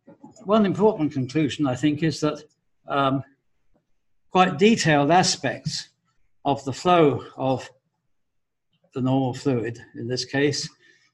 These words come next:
can now be visualized. And what I'm interpreting as,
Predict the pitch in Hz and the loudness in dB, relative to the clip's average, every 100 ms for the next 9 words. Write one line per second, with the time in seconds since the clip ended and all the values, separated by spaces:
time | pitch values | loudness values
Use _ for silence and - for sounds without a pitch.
0 | _ _ - 160 156 151 135 127 135 - | _ _ -2 0 0 0 0 0 -2 -4
1 | 123 117 120 120 120 - _ _ _ _ | -8 -10 -12 -14 -20 -20 _ _ _ _
2 | _ _ _ _ _ _ _ _ _ _ | _ _ _ _ _ _ _ _ _ _
3 | _ _ - _ _ _ _ _ _ _ | _ _ -20 _ _ _ _ _ _ _
4 | _ _ _ _ _ _ _ - 147 135 | _ _ _ _ _ _ _ -4 0 0
5 | 123 - - _ _ _ _ - - _ | -2 -10 -20 _ _ _ _ -20 -20 _
6 | - - _ _ 151 147 - 135 131 123 | -20 -20 _ _ -4 -4 -4 -2 -2 -2
7 | 196 190 147 143 147 135 120 | -2 0 -2 0 0 0 -4